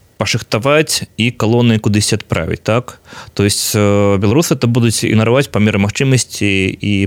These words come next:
пазбягаць гэтых рэчаў. Але, а, ёсць працэсы, якія адбываюцца іншым, а, шляхам, не праз, ам, высоўванне лозунгаў і спробы такой агрэсіўнай,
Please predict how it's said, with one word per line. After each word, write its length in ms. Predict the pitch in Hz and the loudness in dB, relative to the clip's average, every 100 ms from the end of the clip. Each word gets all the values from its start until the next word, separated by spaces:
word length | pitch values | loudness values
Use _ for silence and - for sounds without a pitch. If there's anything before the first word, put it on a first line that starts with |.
| - | -2
пазбягаць 520 | 98 104 98 80 - | -2 0 0 -2 -4
гэтых 200 | - - | -12 -8
рэчаў. 320 | - - - - - - - - - - | -6 -6 -10 -12 -18 -16 -12 -14 -12 -6
Але, 640 | 107 110 147 160 160 - - - - | -2 0 0 2 -2 -6 -16 -12 -2
а, 520 | 113 110 110 107 107 | 0 2 2 2 0
ёсць 520 | 107 113 135 160 - | 0 0 2 0 -2
працэсы, 600 | - 117 135 165 - 117 | -4 -2 0 -2 -2 -2
якія 240 | 110 123 117 | -2 -2 -2
адбываюцца 440 | 117 117 120 127 | 0 0 0 -2
іншым, 680 | - 135 123 - 92 90 85 - | 0 2 2 0 0 0 -2 -2
а, 280 | 92 90 92 | 0 0 0
шляхам, 600 | 123 156 - 131 110 117 - - - | 0 0 0 0 0 -2 -12 -8 0
не 200 | 131 120 | 0 0
праз, 760 | - 101 101 98 92 - - 92 | -4 -2 0 0 0 -2 -4 0
ам, 460 | 87 82 82 82 - | 0 0 0 -2 -4
высоўванне 640 | 92 - 120 101 98 95 | -4 0 0 0 0 0
лозунгаў 720 | 95 147 135 120 113 104 95 | 2 2 2 2 2 0 0
і 160 | - 101 | -2 -6
спробы 880 | - - 104 87 92 87 85 85 - | -6 -4 -4 -2 0 2 2 0 -2
такой 460 | 107 - 90 82 82 - - | -8 -2 0 0 -4 -10 -6
агрэсіўнай, 880 | 101 104 104 113 98 95 85 82 | -2 0 0 0 0 0 0 -4